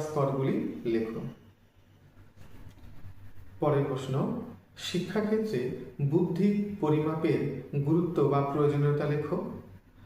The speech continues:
পরের প্রশ্ন, ভাইগটস্কির বিকাশমূলক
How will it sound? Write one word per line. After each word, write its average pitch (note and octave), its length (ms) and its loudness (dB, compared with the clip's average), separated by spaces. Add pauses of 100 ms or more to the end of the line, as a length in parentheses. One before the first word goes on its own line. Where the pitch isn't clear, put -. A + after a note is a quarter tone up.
(320)
পরের C3+ 280 2
প্রশ্ন, C3+ 240 0 (1080)
ভাইগটস্কির D#3 760 2 (1080)
বিকাশমূলক F3+ 560 2